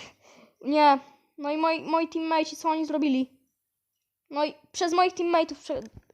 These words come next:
drugie miejsce? Tak, drugie mie-, ej, nie, to git, to git.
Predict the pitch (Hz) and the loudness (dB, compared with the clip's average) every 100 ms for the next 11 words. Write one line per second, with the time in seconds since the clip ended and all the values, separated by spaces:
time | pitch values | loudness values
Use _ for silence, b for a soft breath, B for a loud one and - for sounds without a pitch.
0 | _ _ - 254 285 285 285 - 554 - | _ _ -16 -8 -2 0 -2 0 -2 -4
1 | _ _ _ _ _ _ _ _ _ _ | _ _ _ _ _ _ _ _ _ _
2 | _ _ _ _ _ _ _ _ _ 311 | _ _ _ _ _ _ _ _ _ 2
3 | 294 339 494 453 - 453 480 359 381 381 | 2 -2 -2 -2 0 2 2 2 0 0
4 | 285 233 _ 285 302 226 - | -2 -6 _ -8 -6 -6 -8